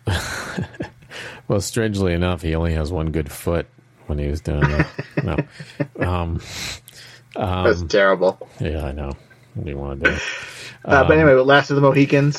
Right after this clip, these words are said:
Speaker 1: So the, the, there's a lot of, uh, Indian fight scenes in it, like, combat with a lot of tomahawk. There's a lot of, a lot of tomahawking going on,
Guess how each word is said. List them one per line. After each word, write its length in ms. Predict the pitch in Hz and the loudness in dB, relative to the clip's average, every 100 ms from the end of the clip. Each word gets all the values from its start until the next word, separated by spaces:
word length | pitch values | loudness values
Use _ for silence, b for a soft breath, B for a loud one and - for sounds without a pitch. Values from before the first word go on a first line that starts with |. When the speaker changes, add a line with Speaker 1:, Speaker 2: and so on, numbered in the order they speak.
| - | -6
Speaker 1:
So 440 | - 120 113 113 - | -2 0 2 2 0
the, 460 | 120 110 104 101 98 | -2 0 2 2 0
the, 200 | 92 - | -2 -6
there's 400 | - 104 98 92 | -10 -2 -2 0
a 60 | 92 | 0
lot 280 | 92 95 | 0 0
of, 200 | 90 85 - - - | 0 -4 -10 -10 -4
uh, 340 | 80 76 71 - | -2 -2 -4 -2
Indian 1080 | 87 87 85 82 78 78 73 73 71 69 | -2 0 0 -2 -2 -2 -4 -4 -4 -6
fight 540 | 71 - - 82 - - | -8 -12 -6 -6 -6 -8
scenes 480 | - 67 62 - 64 | -6 -6 -8 -10 -8
in 120 | 55 | -8
it, 160 | 50 - | -8 -6
like, 220 | 73 - | -8 -8
combat 400 | - 80 73 - | -6 -4 -4 -4
with 120 | 71 | -4
a 60 | 85 | -2
lot 200 | 90 92 | -2 -4
of 80 | |
tomahawk. 640 | - 80 80 73 67 - - | -4 -6 -4 -6 -8 -10 -8
There's 140 | 82 | -4
a 60 | 90 | -2
lot 180 | 95 90 | 0 0
of, 160 | 87 80 | -2 -2
a 40 | |
lot 140 | 85 | -2
of 80 | 85 | -4
tomahawking 720 | - 87 85 78 73 - 69 69 | -4 -4 -4 -4 -6 -8 -10 -8
going 240 | 69 71 | -6 -6
on, 240 | 69 67 | -6 -8